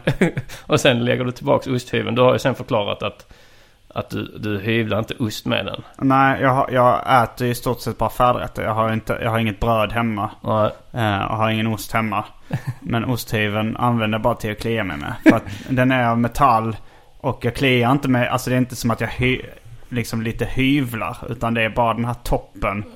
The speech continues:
Speaker 1: Ja.
Speaker 2: som är lagom, alltså inte vass, men ändå av metall och ganska hård. Och
Speaker 1: Ja.
Speaker 2: det, det är väldigt skönt att klia sån här.
Speaker 1: Mm.
Speaker 2: Och det har jag gjort länge, liksom. Det har blivit en sån invand rörelse.
Speaker 1: Ja, så du ser ju ut som, det s-, ser ut på dig som det är vär-, så här, världens normalaste grej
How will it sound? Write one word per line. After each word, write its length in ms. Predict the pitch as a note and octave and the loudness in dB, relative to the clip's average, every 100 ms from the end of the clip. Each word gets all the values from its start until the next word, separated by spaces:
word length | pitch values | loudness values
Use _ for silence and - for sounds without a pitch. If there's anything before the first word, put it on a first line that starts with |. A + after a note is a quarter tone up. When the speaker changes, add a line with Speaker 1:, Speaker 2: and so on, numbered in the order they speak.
| - | -6
Speaker 1:
Ja. 260 | A#2 G#2+ G#2 | -2 -2 -4
Speaker 2:
som 220 | - - A#2 | -8 -2 0
är 100 | A2 | 2
lagom, 580 | A#2 B2 B2 A#2 A2 | 4 6 6 4 -2
alltså 300 | G#2+ A#2 - | -4 -6 -4
inte 340 | B2 B2 B2 A2+ | 2 2 2 -2
vass, 640 | A2 B2 G#2+ - - - - | 2 2 2 -6 -10 -12 -8
men 180 | B2 A2+ | -4 0
ändå 400 | A2+ A2 G#2+ G#2 - | 0 0 -2 -2 -6
av 180 | - A2 | -4 -2
metall 400 | G#2+ - A#2+ G#2+ | -2 0 2 2
och 60 | |
ganska 220 | G#2+ G#2+ - | -2 -6 -6
hård. 440 | D3 A2+ G2 F#2+ | -4 -4 -6 -8
Och 200 | F#2+ F#2+ | -6 -4
Speaker 1:
Ja. 220 | G#2+ G#2 - - - | -2 -4 -8 -16 -8
Speaker 2:
det, 100 | A#2+ A2+ | -4 -2
det 100 | A2+ | -2
är 20 | |
väldigt 200 | A#2 G#2+ | -4 -6
skönt 360 | - B2 A2+ G2+ | -2 -2 -2 -6
att 60 | - | -8
klia 300 | B2 A2+ G#2+ | -4 -4 -4
sån 120 | B2+ | -4
här. 120 | A#2 - - - - | -4 -8 -14 -16 -4
Speaker 1:
Mm. 180 | B2+ B2+ B2+ - - | -2 -2 -4 -14 -4
Speaker 2:
Och 60 | |
det 60 | A#2+ | 0
har 100 | A2+ | 4
jag 80 | B2 | 4
gjort 200 | C3 B2 | 4 4
länge, 400 | C3 C3 C3+ A2+ | 2 4 4 2
liksom. 260 | E2 - A2+ | -4 -4 -2
Det 60 | |
har 60 | A2+ | 0
blivit 200 | A#2+ A2+ | 0 -2
en 40 | |
sån 140 | - - | -2 0
invand 600 | C3 C3 A#2 A2+ G#2+ A2+ | 4 4 2 0 0 0
rörelse. 680 | A#2+ C3 B2+ F#2 - - - - | 4 4 4 -2 -4 -8 -8 -2
Speaker 1:
Ja, 280 | C#3 C3 A#2+ | 2 4 2
så 140 | - B2 | -4 -4
du 100 | B2 | -2
ser 260 | - A#2 | 2 2
ju 120 | C3 | 4
ut 280 | C3+ A#2 A2+ | 2 0 -4
som, 680 | - - - C#3+ A#2+ A2+ - | -10 -10 -8 -4 -4 -4 -8
det 120 | - B2+ | -10 -8
s-, 260 | - A#2 | -6 -6
ser 220 | - B2 | -2 0
ut 120 | A#2 - | 0 2
på 160 | C#3 | 2
dig 100 | A#2+ | 2
som 180 | - A2 | -2 -2
det 80 | A2+ | -2
är 60 | |
vär-, 600 | G#2+ A2 G#2 G#2+ - - - | 0 0 -2 -6 -10 -12 -14
så 140 | - | -12
här, 60 | A#2 | -8
världens 360 | A2 G#2 G#2 | -6 -6 -6
normalaste 540 | C3 A2+ G#2 G#2+ - B2 | -4 0 0 -2 -6 0
grej 340 | B2 G#2+ G#2 | 2 4 2